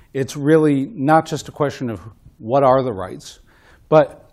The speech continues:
what is the table <laughs> by which who is going to be allowed to gather around? And I quote him all the time, and I'll quote him again now. Frederick Douglass said, "Power concedes nothing without demand." We have the beginning now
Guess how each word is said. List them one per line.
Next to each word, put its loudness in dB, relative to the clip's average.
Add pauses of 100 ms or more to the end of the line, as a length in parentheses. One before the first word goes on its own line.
(100)
what 4
is -2
the -2
table -2 (380)
<laughs> -18
by 4
which 0
who 0
is -2
going -4
to -10
be -4
allowed -4
to -14
gather -8
around? -8 (680)
And -6
I -4
quote -4
him -6
all -4
the -12
time, -4
and -10
I'll -8
quote -8
him -12
again -12
now. -4
Frederick -8
Douglass -8
said, -10
"Power -10
concedes -14
nothing -8
without -10
demand." -12 (540)
We -2
have -2
the -10
beginning -4
now -14